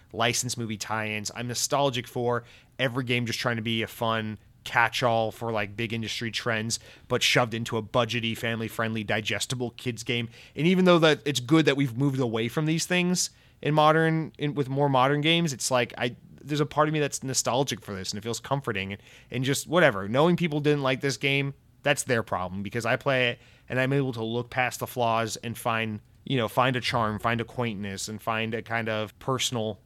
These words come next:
r-, connection to it that just makes, that just makes me admire and appreciate it all the more, despite its many glaring flaws. So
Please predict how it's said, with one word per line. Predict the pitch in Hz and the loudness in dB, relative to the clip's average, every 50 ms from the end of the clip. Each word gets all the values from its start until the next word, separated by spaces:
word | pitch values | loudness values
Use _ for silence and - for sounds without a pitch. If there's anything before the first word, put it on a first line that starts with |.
| _ _ _ _ - 113 | _ _ _ _ -16 -14
r-, | 131 127 - - | -14 -14 -14 -8
connection | - 147 147 139 127 123 - - 139 127 113 | -6 -4 -2 0 0 -2 -2 -4 -6 -6 -6
to | - 120 113 | -6 -6 -6
it | 104 | -4
that | 107 107 | -6 -6
just | 98 113 101 | -8 -8 -8
makes, | 117 117 113 - - - - - | -6 -6 -6 -6 -8 -10 -10 -8
that | 104 123 123 107 | -6 -4 -4 -2
just | 127 147 135 | -2 0 0
makes | 165 160 143 - | 0 0 0 0
me | 156 151 | 2 2
admire | 143 127 127 120 120 123 123 123 | 2 2 2 2 2 2 2 2
and | 123 117 117 | 0 -2 -4
appreciate | 110 - 127 123 113 - - 117 110 | -4 -4 -4 -4 -4 -2 -4 -2 -2
it | 107 110 | 0 0
all | 107 104 104 | 0 -2 -2
the | 107 104 | -4 -6
more, | 104 104 104 101 101 101 - _ _ - | -6 -6 -6 -6 -8 -10 -12 _ _ -10
despite | - 127 - - - - - 123 120 117 | -6 -2 -2 -2 0 0 0 0 0 0
its | 104 92 - - - - _ _ - | -2 -6 -10 -14 -16 -20 _ _ -10
many | 110 120 117 113 110 107 | -4 -4 -2 -2 -2 -4
glaring | 101 107 104 107 101 101 101 | -6 -6 -4 -4 -4 -6 -8
flaws. | - - 107 98 95 98 98 - | -8 -8 -6 -4 -4 -4 -4 -6
So | - 107 101 101 | -6 -6 -6 -8